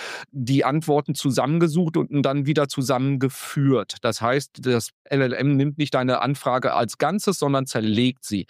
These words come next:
Das muss man wissen, um zu verstehen, wie Antworten zustande kommen.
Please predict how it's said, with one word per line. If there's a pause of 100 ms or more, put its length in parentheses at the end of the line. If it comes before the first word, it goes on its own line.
(240)
Das
muss
man
wissen, (260)
um
zu
verstehen, (340)
wie (100)
Antworten
zustande
kommen.